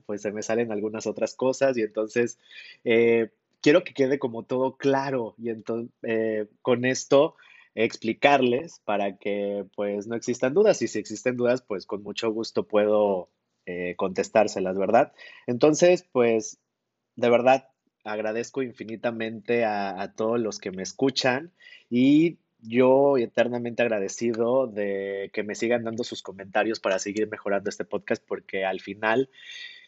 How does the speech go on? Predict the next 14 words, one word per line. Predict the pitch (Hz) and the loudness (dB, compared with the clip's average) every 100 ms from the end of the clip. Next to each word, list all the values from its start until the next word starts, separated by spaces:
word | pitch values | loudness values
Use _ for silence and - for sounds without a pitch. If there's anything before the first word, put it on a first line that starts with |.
| _ _ | _ _
qui-, | - 131 127 147 | 0 4 4 2
us-, | 135 - | -2 0
quienes | - 131 120 | 2 2 4
lo | 131 | 2
escuchan, | 123 165 165 160 | 2 2 4 2
pues, | 156 135 | 2 0
son | 135 | 0
ustedes | 131 - 143 139 143 147 | -2 2 4 6 4 0
y | 120 123 127 135 127 | 0 0 0 -2 -2
quiero | 120 120 123 | 0 2 4
darles | 120 117 120 | 2 2 -2
siempre | 123 117 120 | -2 -2 0
lo | 123 101 | 0 -2
mejor. | 92 - 110 104 | -8 -4 -2 -2